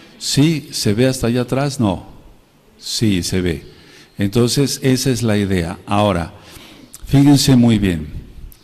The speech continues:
Esto tiene un significado, cuando yo lo fui leyendo poco a poquito, tiene un significado muy profundo.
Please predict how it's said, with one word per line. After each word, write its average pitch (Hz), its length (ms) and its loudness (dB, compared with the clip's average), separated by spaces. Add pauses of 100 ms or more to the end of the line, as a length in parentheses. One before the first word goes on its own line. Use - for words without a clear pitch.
(200)
Esto 160 320 0
tiene 165 300 0
un 165 120 0
significado, 120 960 0
cuando 101 320 -2
yo 110 160 0
lo 147 120 -2
fui 151 180 -2
leyendo 135 460 2
poco 127 260 -8
a 120 60 -8
poquito, 127 520 -2 (600)
tiene 139 240 4
un 156 100 4
significado 123 800 2
muy 113 220 2
profundo. 113 720 -2